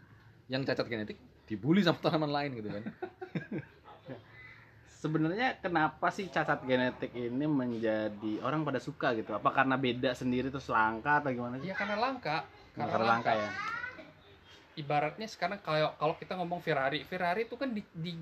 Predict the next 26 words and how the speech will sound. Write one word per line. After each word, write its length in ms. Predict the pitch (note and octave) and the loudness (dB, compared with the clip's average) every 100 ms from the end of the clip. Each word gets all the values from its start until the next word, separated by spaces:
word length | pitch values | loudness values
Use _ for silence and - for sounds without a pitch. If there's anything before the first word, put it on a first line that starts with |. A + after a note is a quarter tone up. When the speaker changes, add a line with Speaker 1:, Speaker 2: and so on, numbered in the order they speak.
| D#3 | -6
Speaker 3:
di, 180 | E3+ D#3+ D#3 D#3 D#3 - - - _ _ _ _ | -4 -4 -4 -6 -10 -14 -20 -20 _ _ _ _
di 240 | D#3 E3+ E3+ E3 E3 D#3+ | -4 -2 -2 -2 -2 -4
dunia 360 | D3+ D#3 D#3 G#3+ | -2 0 0 0
itu 160 | B3+ A3+ | -4 -6
bisa 320 | F3 - E3 | -6 -6 -4
limit 360 | D3 F3 F#3+ - | -2 0 -2 -4
kan, 160 | B2 A#2+ - _ - | -8 -8 -14 _ -10
Speaker 1:
Iya. 80 | |
Speaker 3:
bisa 140 | D3 D3+ | -4 -2
dihitung. 400 | D3 D3+ D3+ C3+ | -2 -2 -2 -4
Nah, 100 | B2+ | -4
Speaker 1:
Setahun 140 | E3 A#3+ | -2 0
Speaker 3:
sama 120 | B3 | 0
kayak, 240 | G#3+ F#3+ | -2 -4
Speaker 1:
mungkin 80 | - | -4
dua, 140 | - G#3 | -8 -6
Speaker 3:
sama 140 | G3+ G3+ | -4 -2
kayak, 260 | F#3+ F#3 G2+ | -2 -2 -4
Speaker 1:
tiga. 200 | - G2+ G#2 - - - | -8 -6 -8 -10 -12 -10
Speaker 3:
sama 260 | - A3+ A3+ | -6 -6 -6
kayak 360 | F#3+ F3 E3+ F3 - - | -6 2 2 2 -2 -8
apa 220 | E3+ A3 | -6 -6
namanya, 420 | G#3 F#3+ F3+ G3 G3 | -6 -6 -8 -8 -8
tanaman, 480 | D#3 D#3+ G3+ D#3 E3 | -4 -4 -2 -4 -4
tanaman 480 | E3+ F#3 G#3+ A#3+ B3+ | -2 -2 -2 -6 -6
yang 160 | A3+ | -4